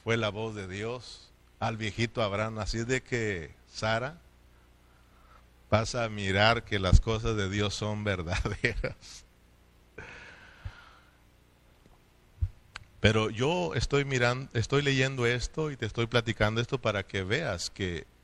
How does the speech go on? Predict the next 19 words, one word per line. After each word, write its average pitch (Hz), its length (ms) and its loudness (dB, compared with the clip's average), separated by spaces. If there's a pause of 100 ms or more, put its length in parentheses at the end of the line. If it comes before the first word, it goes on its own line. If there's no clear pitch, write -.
(160)
que 90 320 0
sí 151 400 -2
había 101 440 0
un 98 160 -6
poco 107 340 -2
de 85 120 -4
duda 90 440 -6
en 80 120 -8
ellos. 110 460 -8 (1800)
Pero 107 300 6
¿qué 139 120 2
está 143 240 -2
haciendo 131 500 -4
Dios 117 600 -4 (460)
a 113 120 4
medida 110 460 4
que - 140 -2
está 113 300 4
hablando 104 680 -4